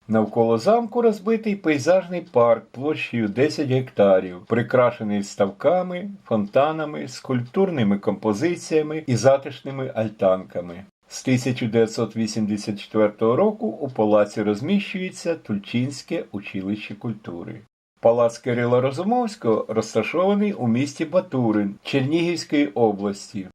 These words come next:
Побудований у тисяча сімсот дев'яносто дев'ятому, тисяча вісімсот третьому роках за проєктом архітектора Чарльза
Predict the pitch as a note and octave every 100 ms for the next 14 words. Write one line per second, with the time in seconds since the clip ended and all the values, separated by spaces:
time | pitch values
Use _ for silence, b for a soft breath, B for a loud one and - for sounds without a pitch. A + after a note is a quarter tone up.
0 | _ - A#2 B2 B2 C3+ A#2+ A2+ A2+ A2+
1 | C3 B2+ D3+ C#3 A#2+ A2 - G2+ - A2
2 | G2+ G2+ G2+ G2+ G2+ A2 G#2 C3 F#3 F#3+
3 | F#3+ F#3 F3+ A#3 A3 G3+ C3 A2+ G#2+ A2
4 | G2+ A2 G#2 G#2+ G#2 G2 G2+ G2 G2+ G#2
5 | D#3+ F3 - - b b b - G2+ D#3
6 | F#3 G3 A3+ A3 D3 A2+ G#2+ - G#2+ B2
7 | A2 - G2+ G2 - B2+ A#2 G2+ G#2 G#2+
8 | G2+